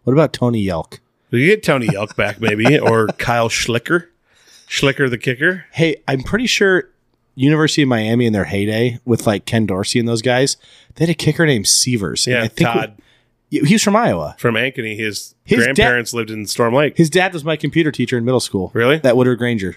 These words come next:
Speaker 2: Yeah, his grandparents lived in Storm Lake.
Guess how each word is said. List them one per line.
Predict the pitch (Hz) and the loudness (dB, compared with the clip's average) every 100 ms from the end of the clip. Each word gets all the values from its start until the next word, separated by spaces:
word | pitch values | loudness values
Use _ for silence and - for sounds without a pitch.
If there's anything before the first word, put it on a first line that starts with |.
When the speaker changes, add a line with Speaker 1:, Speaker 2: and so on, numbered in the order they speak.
| _ | _
Speaker 2:
Yeah, | 110 113 117 | -4 -4 -4
his | 113 107 - _ | -8 -14 -18 _
grandparents | 123 117 123 123 101 | -2 -2 0 -4 -4
lived | 107 110 104 | -2 -2 -4
in | |
Storm | - 113 110 | -6 -4 -2
Lake. | 110 120 - | 0 0 -2